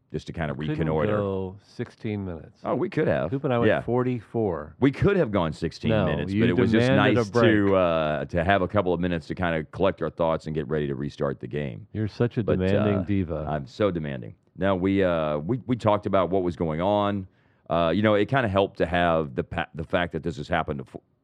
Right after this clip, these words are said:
Speaker 1: before to recap that and what we knew about the previous situation, which was, I believe, that when the storm hit on March twenty-first, um, due to high winds,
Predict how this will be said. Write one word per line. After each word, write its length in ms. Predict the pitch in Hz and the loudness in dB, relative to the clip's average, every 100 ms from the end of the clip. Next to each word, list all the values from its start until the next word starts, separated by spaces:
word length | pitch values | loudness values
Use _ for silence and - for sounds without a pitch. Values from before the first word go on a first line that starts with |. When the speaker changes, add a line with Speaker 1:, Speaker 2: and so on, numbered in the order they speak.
| _ - | _ -8
Speaker 1:
before 540 | 78 - 104 90 82 | -8 0 2 4 2
to 160 | 78 73 | -2 -2
recap 440 | 92 - 73 67 | -2 -2 -4 -4
that 340 | 64 62 58 - _ _ _ _ _ - | -8 -6 -6 -8 _ _ _ _ _ -4
and 540 | 80 76 73 73 64 _ _ - 50 73 | -2 -2 -4 -6 -10 _ _ -20 -18 -4
what 320 | 80 87 - - | 2 2 0 -10
we 160 | 80 80 | -6 -4
knew 380 | 78 87 87 78 | -2 0 0 -2
about 340 | 73 73 69 _ | -4 -4 -6 _
the 100 | 64 | -12
previous 420 | - 117 104 76 - | -4 -2 0 -4 -6
situation, 680 | 71 - 65 65 67 69 65 | -10 -8 -8 -8 -8 -8 -8
which 240 | 71 - | -10 -8
was, 320 | 67 67 65 | -6 -6 -6
I 80 | 67 | -6
believe, 380 | 64 69 76 76 | -4 -2 -2 -2
that 120 | 67 | -4
when 220 | 71 69 | -4 -6
the 80 | 69 | -8
storm 360 | - 76 80 73 | -6 -4 -2 -2
hit 240 | 73 73 | -4 -2
on 160 | 67 71 | -4 -4
March 360 | 64 69 69 | -4 -4 -6
twenty-first, 760 | - 71 85 62 57 58 - _ _ _ _ _ - | -8 -6 -6 -6 -8 -10 -18 _ _ _ _ _ -10
um, 440 | 60 57 53 50 - _ _ _ - | -8 -6 -8 -12 -18 _ _ _ -12
due 140 | 67 80 | -6 -4
to 80 | |
high 220 | 76 82 85 | 0 0 0
winds, 840 | 78 78 71 71 73 - - | 0 -2 -4 -4 -8 -12 -20